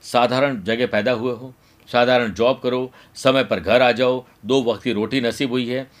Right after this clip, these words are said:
साधारण ज़िंदगी करते करते साधारण तरीके से ही मर जाओ। लेकिन ये बच्चा है, वो असाधारण व्यक्तित्व का धनी है, इसलिए इसे आपको नहीं रोकना चाहिए। सबसे पहला काम है कि रिद्धि और सिद्धि।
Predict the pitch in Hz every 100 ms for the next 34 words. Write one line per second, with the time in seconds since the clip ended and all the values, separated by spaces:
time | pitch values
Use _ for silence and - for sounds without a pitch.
0 | _ - - 139 147 156 123 135 143 139
1 | 135 117 135 135 127 143 127 127 143 135
2 | 123 110 123 117 131 160 143 101 82 -
3 | - _ _ _ - - _ 87 101 -
4 | 82 - _ _ _ - _ 107 120 120
5 | - 143 139 - _ _ - 113 - 151
6 | 156 135 120 139 117 113 - 117 123 98
7 | 98 110 92 78 - _ _ _ _ _
8 | _ _ 143 135 156 - 123 - 160 -
9 | 120 - 139 139 104 92 107 104 101 87
10 | 80 82 80 73 73 - _ _ _ -
11 | - - 190 - 208 131 135 127 120 123
12 | 117 160 _ _ _ - 143 113 120 117
13 | 139 175 123 113 - 101 92